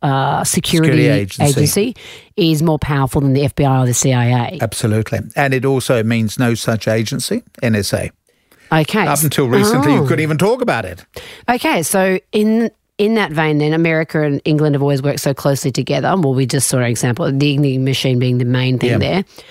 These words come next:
Speaker 1: What about, what's the relationship like these days? Who collaborates around the world and who,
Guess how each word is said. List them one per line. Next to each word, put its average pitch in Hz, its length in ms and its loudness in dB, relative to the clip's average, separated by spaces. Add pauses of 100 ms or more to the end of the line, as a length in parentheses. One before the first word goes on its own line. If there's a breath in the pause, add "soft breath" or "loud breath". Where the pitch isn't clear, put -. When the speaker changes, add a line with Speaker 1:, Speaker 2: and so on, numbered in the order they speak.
(220 loud breath)
Speaker 1:
What 208 220 2
about, 240 280 0
what's 208 180 -2
the 233 40 0
relationship 190 460 0
like 156 320 0
these 156 440 0
days? 156 380 -4
Who 202 400 2
collaborates 151 800 0
around 131 300 2
the 131 60 2
world 123 420 0
and 127 160 2
who, 139 600 2